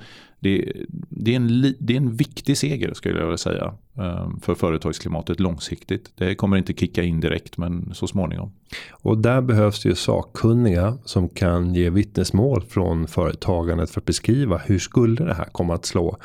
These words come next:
Speaker 2: Hur säkerställer man att den kunskapen finns hos, eh, svenska politiker om det är så få företagare som ska sitta och granska de här konsekvensanalyserna?
Speaker 1: Idag är det ju så här att idag,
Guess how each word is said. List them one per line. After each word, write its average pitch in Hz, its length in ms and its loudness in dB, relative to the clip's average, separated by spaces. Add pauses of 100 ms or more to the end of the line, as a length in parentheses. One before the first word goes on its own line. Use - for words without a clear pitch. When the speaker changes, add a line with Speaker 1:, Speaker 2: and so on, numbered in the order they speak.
(260)
Speaker 2:
Hur 127 100 0
säkerställer 123 580 0
man 113 100 2
att 113 100 -4
den 127 200 0
kunskapen 87 640 0
finns - 540 -4 (360)
hos, - 460 0
eh, 82 340 0 (180)
svenska 107 420 0
politiker 107 540 0
om 104 140 4
det 98 60 6
är 101 40 4
så 104 140 2
få 104 160 2
företagare 110 640 2
som 104 100 0
ska - 140 0
sitta - 300 -2
och 98 60 2
granska 101 340 2
de 143 100 2
här 85 180 2 (360)
konsekvensanalyserna? 85 1040 -2 (1400)
Speaker 1:
Idag 135 280 2
är 120 40 2
det 98 60 4
ju 92 60 4
så 90 140 0
här 87 220 2
att 85 160 0
idag, 107 460 2